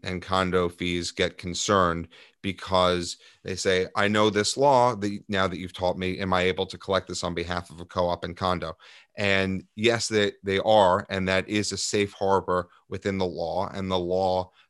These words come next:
um, is, uh, the statute came out, but the law is continuing to be interpreted.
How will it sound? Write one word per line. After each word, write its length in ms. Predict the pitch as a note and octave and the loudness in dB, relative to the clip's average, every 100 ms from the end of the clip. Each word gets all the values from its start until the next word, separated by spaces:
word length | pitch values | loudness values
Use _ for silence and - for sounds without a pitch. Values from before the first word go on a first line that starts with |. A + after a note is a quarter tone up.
| - | -4
um, 420 | F#2+ F2+ F2+ - - | 2 2 0 -8 -4
is, 520 | G#2 G2 F#2 - - _ _ _ | -2 -2 -4 -8 -12 _ _ _
uh, 260 | G2 F#2 F2+ | -6 -6 -6
the 80 | F#2 | -10
statute 460 | - G#2+ G#2+ F#2+ - | -2 -2 -2 -6 -6
came 220 | F#2+ F2 | -4 -2
out, 220 | F#2 G2+ | -2 -2
but 100 | G#2 | -4
the 80 | G2 | -2
law 240 | G2+ G#2 | 0 2
is 200 | G#2+ G#2 | 2 0
continuing 720 | - G#2 - G#2+ G#2 G2+ G#2 | -4 -6 -4 -2 0 0 -2
to 120 | G2+ F2+ | -6 -4
be 320 | G#2 G2 F2+ | 0 0 -2
interpreted. 600 | F#2 - A2+ F2+ D#2+ | -8 2 2 2 -6